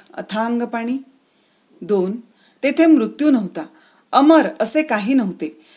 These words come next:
तेथे दिवस रात्र विभागणारी कसलीच खूण नव्हती.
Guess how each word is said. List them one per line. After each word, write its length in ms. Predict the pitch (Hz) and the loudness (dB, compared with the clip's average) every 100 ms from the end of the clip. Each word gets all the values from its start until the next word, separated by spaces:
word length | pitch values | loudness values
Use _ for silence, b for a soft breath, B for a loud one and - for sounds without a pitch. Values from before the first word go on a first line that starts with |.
| b | b
तेथे 240 | 277 311 330 | -2 2 2
दिवस 400 | 247 240 269 269 | 2 2 2 2
रात्र 320 | 247 247 254 | 0 0 -2
विभागणारी 720 | 214 202 208 233 226 202 208 | -2 -2 -2 -2 -2 -4 -6
कसलीच 580 | 240 208 - 262 294 - | -6 -6 -4 -4 -4 -8
खूण 280 | - 262 285 | -4 -2 0
नव्हती. 440 | 220 185 160 - | -2 -4 -10 -14